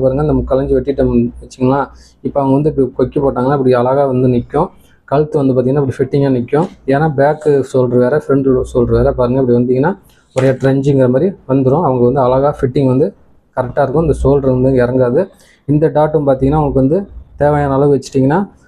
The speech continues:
அதுவும் இறங்க விடாது. அதாவது இங்கேயும் வந்து அவங்களுக்கு இழுத்து பிடிக்கும், இங்கேயும் இழுத்து பிடிக்கும். அதாவது புரிஞ்சுங்களா? இப்படியும் இழுத்து பிடிச்சி டைட்டா கொடுக்கும், இப்படியும் டைட் கொடுக்கும். அப்போ வந்து உங்களுக்கு வந்து ஷோல்டர் இறங்க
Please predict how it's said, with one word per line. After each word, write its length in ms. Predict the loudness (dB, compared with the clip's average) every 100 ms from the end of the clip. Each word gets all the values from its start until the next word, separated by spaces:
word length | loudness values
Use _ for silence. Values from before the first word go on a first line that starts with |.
| _ -4
அதுவும் 220 | 0 0
இறங்க 180 | 0 2 2
விடாது. 200 | 2 2
அதாவது 260 | 2 2 0 -4 -12 -16 -20 -20 _ 0
இங்கேயும் 300 | 2 0 2
வந்து 140 | 0
அவங்களுக்கு 260 | 2 0 2
இழுத்து 220 | 0 0 -2
பிடிக்கும், 320 | 0 0 -2 -6 -20 _ _ _ _ 0
இங்கேயும் 220 | 2 2
இழுத்து 180 | 0 -2
பிடிக்கும். 300 | 0 0 -2 -2
அதாவது 200 | -2 0
புரிஞ்சுங்களா? 340 | 2 2 2 0 0 -2
இப்படியும் 280 | 2 2 2
இழுத்து 160 | 0 -2
பிடிச்சி 240 | -2 -6 -8 -12 _
டைட்டா 280 | -2 0 0 0 0
கொடுக்கும், 340 | -2 0 -2 -4 -8 -6 -4
இப்படியும் 240 | 0 0 2
டைட் 180 | 0 0
கொடுக்கும். 260 | 0 0 0
அப்போ 120 | 0
வந்து 120 | 0 0
உங்களுக்கு 200 | 0 0
வந்து 120 | 0 0
ஷோல்டர் 320 | 0 2 0
இறங்க 160 | 0